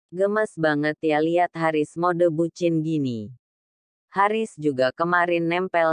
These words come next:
sama mamanya Cut Siva terus. Pinter banget dia ngambil hati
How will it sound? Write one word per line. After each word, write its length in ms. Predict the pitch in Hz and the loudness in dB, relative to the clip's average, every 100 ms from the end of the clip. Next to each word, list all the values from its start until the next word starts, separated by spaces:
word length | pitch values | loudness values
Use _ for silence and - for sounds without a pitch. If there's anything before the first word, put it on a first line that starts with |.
| 160 | 0
sama 320 | 180 185 202 | -2 2 2
mamanya 640 | 180 165 151 147 143 143 | 2 0 0 0 0 -2
Cut 240 | - 160 - | -2 -4 -4
Siva 400 | - 202 214 208 | -10 -4 -2 0
terus. 560 | 165 143 120 113 - _ _ _ _ _ | 0 -2 -4 -6 -16 _ _ _ _ _
Pinter 400 | 208 214 214 214 | -6 -4 0 0
banget 480 | 185 156 151 143 147 | 2 0 2 0 -4
dia 320 | 135 131 120 | -2 -2 0
ngambil 400 | 139 165 170 175 | 0 0 2 2
hati 320 | 165 165 160 | 2 -2 -2